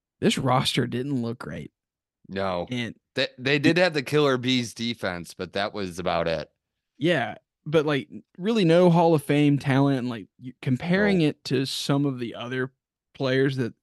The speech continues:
Speaker 1: a-, and teams that you're going up against in the A F C and potentially in the Super Bowl, this Dolphins team, it was not what they had in the seventies, for sure. Like, you don't have Paul Warfield out there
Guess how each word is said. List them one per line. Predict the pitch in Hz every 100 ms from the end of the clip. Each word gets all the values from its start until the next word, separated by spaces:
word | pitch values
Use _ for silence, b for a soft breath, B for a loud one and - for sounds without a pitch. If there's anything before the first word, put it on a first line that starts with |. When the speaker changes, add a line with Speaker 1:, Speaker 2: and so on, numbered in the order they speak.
| -
Speaker 1:
a-, | 110 117
and | 131 117
teams | - 131 131 127
that | 120 -
you're | 120
going | 123 120 107
up | 123 -
against | 131 135 135 -
in | 123
the | 107
A | 110 120
F | 135
C | - 127 139 135 -
and | 110 92 - -
potentially | 135 135 127 - 120 113 -
in | - 127
the | 120
Super | - 135 135
Bowl, | 143 147 143 b b b b b b _ _ _ -
this | 151 -
Dolphins | 131 143 190 175
team, | - 156 139 127 - _ _ -
it | 143
was | 139
not | 135 147 117
what | 135
they | 131
had | 123 113
in | 107
the |
seventies, | - - - 160 180 - -
for | 127
sure. | 131 - 87 95
Like, | 120 - -
you | 143
don't | 147 135
have | 131 123
Paul | - 123 123
Warfield | 123 113 113 - 113 113
out | 113 113
there | - 113 117